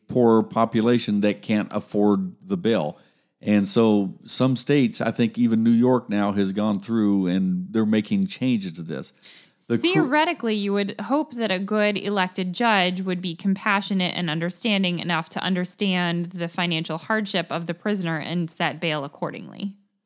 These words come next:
Speaker 1: I don't think it has anything to do with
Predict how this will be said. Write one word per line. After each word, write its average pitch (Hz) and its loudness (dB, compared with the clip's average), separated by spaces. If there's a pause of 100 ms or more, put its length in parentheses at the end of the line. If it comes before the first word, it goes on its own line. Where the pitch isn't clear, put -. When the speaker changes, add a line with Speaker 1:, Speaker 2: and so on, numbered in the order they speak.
(400)
Speaker 1:
I 135 -2
don't 185 2
think 185 0
it 151 2
has 151 2
anything 139 2
to 127 4
do 127 6
with 117 2